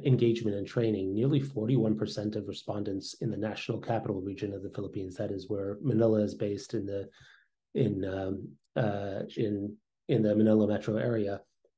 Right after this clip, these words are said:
um, forty-one percent of, of people, forty-one point seven percent, had engaged in some form, some level of training. Only three percent in the Bangsamoro Autonomous Region of Muslim Mindanao, um, had engaged in training. So again, you see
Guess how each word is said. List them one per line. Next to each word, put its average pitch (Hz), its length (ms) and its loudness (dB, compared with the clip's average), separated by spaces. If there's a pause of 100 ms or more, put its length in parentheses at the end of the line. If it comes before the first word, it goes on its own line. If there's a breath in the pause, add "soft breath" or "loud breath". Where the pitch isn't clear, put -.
(140)
um, 120 320 0
forty-one 139 420 6
percent 110 480 -2
of, - 260 -4 (120)
of - 160 -4
people, 110 420 0
forty-one 110 320 2
point 98 220 -2
seven 110 260 0
percent, 104 460 -6
had 107 260 -6 (140)
engaged 107 380 -2
in 98 120 -6
some 104 240 -6
form, 101 260 -8 (220)
some 110 300 -2
level 104 200 -2
of 92 120 -6
training. 101 360 -8 (220)
Only 147 280 2
three 117 320 2
percent 98 540 -4 (120)
in 107 200 0
the 101 60 -4
Bangsamoro 101 800 -4
Autonomous 104 480 -6
Region 101 260 -6
of 92 100 -12
Muslim 101 360 -8
Mindanao, 98 580 -4 (480 loud breath)
um, 107 200 0
had 107 200 -4
engaged 98 360 -4
in 92 80 -6
training. 101 280 -4
So 110 180 -2
again, 127 280 4
you 113 80 6
see 107 420 0